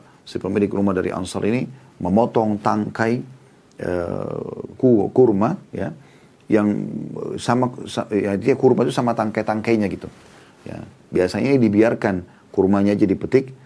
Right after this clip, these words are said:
kemudian nanti tangkainya akan, eh, bisa tumbuh lagi. Tapi ini enggak, ini dipotong sama dia sebagai bentuk penghormatan gitu. Lalu datang, lalu su-, tersenyum dan menyambut Nabi sallallahu alaihi wasallam dengan gembira. Mengatakan, "Selamat datang ya Rasulullah," gitu.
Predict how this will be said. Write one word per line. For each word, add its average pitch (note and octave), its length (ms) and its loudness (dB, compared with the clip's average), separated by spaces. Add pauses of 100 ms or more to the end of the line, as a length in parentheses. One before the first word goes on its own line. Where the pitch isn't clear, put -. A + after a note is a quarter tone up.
(140)
kemudian G2+ 280 0
nanti G2+ 120 -2
tangkainya G2+ 520 2
akan, G2 160 -2 (120)
eh, - 400 -12
bisa - 200 -2
tumbuh F#2 320 2
lagi. G2+ 200 2
Tapi B2 280 0
ini A#2+ 140 2
enggak, - 160 -2
ini G#2 140 0
dipotong A2 400 0
sama G2 160 2
dia G#2+ 80 2
sebagai F2+ 240 -2
bentuk F2 240 -2
penghormatan E2+ 580 -4
gitu. E2 160 -10 (580)
Lalu G#2 200 4
datang, G#2+ 240 2
lalu G2+ 240 2
su-, A2+ 240 -6
tersenyum A#2 480 0
dan F#2+ 80 2
menyambut G2+ 480 2
Nabi F#2 160 -4
sallallahu E2+ 160 -4
alaihi F#2+ 80 -10
wasallam F#2+ 160 -6
dengan F2 160 -6
gembira. E2+ 360 -4 (400)
Mengatakan, G2 360 -4
"Selamat G#2 320 -2
datang G#2 240 -2
ya G#2 120 -6
Rasulullah," F#2+ 560 -2
gitu. - 200 -12